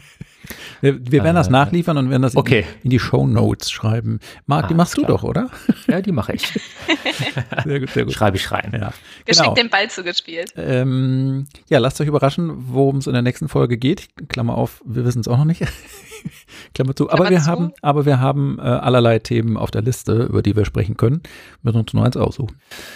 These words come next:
Speaker 2: Und es wäre auch möglich, dass dann, äh, vielleicht ihr mal eine andere Stimme noch hört, ne? Wir haben ja auch gesagt, dass, wie gesagt, wir sind ja zwölf Leute und es soll jetzt nicht immer nur bei Lena, Stefan und mir bleiben, sondern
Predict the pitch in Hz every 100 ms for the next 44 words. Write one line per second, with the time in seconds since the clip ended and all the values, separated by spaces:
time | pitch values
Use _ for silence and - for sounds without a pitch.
0 | - - 127 123 107 143 170 143 120 131
1 | 151 151 - 139 131 - 123 135 139 139
2 | 123 127 123 - 110 131 - 170 135 127
3 | 131 131 127 123 - 180 110 - 113 104
4 | 92 92 90 - 101 87 - 147 220 180
5 | 110 104 113 101 - 104 104 - 104 -
6 | - - 101 107 110 113 107 104 98 110
7 | 104 110 107 120 110 113 104 101 - 110
8 | 101 120 113 - - - 147 139 113 101
9 | 101 101 98 98 104 98 98 101 - 110
10 | 104 98 98 139 131 110 113 113 107 101
11 | 101 95